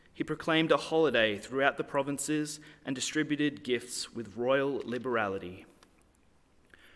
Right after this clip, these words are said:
When the virgins were assembled a second time,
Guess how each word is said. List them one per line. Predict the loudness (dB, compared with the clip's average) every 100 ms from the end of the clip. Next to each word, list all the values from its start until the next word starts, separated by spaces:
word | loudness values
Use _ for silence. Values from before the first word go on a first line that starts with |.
| -6
When | 2 4
the |
virgins | 10 10 10 2 2
were | 4
assembled | 4 2 0 2 0 -2 -6 -16 -10
a | -6
second | -2 -2 -2 -4
time, | -4 -4 -4 -8